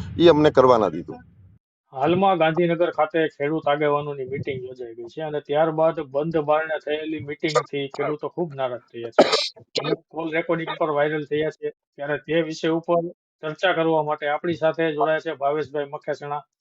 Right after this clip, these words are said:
Speaker 2: જેઓ પોતે ખેડૂત આગેવાન છે અને સીધા ખેતરમાંથી લાઈવ થયા છે. ત્યારે ભાવેશભાઈ, સ્વાગત છે આપનું ચક્રવાત ન્યૂઝ ગુજરાતીમાં.
Speaker 1: જી, જય કિસાન.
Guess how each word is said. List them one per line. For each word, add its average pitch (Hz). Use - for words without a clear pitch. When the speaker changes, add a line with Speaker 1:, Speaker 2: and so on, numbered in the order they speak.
Speaker 2:
જેઓ 147
પોતે 147
ખેડૂત 147
આગેવાન 156
છે 151
અને 147
સીધા 151
ખેતરમાંથી 147
લાઈવ 127
થયા 131
છે. 127
ત્યારે 160
ભાવેશભાઈ, 151
સ્વાગત 160
છે 151
આપનું 147
ચક્રવાત 135
ન્યૂઝ 123
ગુજરાતીમાં. 123
Speaker 1:
જી, 120
જય 139
કિસાન. 131